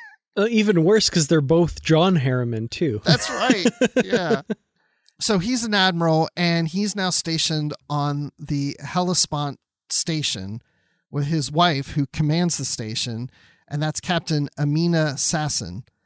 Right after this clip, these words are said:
Speaker 2: And they, they recently got married, which we got indication of from the last novel that they were gonna get married, but they always teased each other that they were gonna get married. Or, so it was like, are they really gonna follow through? And we find out they do here. So Harriman decides,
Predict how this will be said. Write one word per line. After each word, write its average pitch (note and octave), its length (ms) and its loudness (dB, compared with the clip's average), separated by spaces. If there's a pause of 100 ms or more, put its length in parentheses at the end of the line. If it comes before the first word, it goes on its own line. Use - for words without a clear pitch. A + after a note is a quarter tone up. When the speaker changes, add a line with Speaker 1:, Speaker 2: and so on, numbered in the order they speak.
(320)
Speaker 2:
And G3+ 160 2
they, A#3 340 2
they F#3+ 220 4
recently G3+ 540 2
got G3 240 2
married, D#3 340 2
which D#3 240 0
we E3+ 100 -2
got E3 240 0
indication E3 540 0
of C#3+ 160 0
from C3+ 160 -6
the B2+ 80 -6
last D#3 400 0
novel A2+ 320 -6
that C3 200 -8
they D3 100 -2
were C#3+ 100 -4
gonna C#3 180 -4
get C#3 200 -6
married, B2+ 340 -4
but E3 80 0
they E3+ 80 4
always F#3+ 300 2
teased G3+ 400 -2
each C#3 180 -4
other B2+ 280 -4
that C3 200 -6
they C#3 140 -2
were A#2+ 100 -4
gonna A#2 220 -6
get A2+ 180 -10
married. A#2+ 400 -8
Or, D#3+ 160 -6 (140)
so - 180 -8
it B2 80 -6
was D#3+ 140 -2
like, D3+ 180 -6
are D#3+ 80 -6
they D3+ 120 -4
really F#3 200 0
gonna F#3 200 -2
follow E3+ 280 -2
through? F#3 220 -2
And F3 100 0
we D3 60 -2
find D#3 240 -2
out C#3+ 80 -6
they C#3 120 -4
do B2+ 220 -8
here. C3 300 -8 (340)
So F3 300 2 (440)
Harriman C4+ 340 2
decides, E3+ 600 2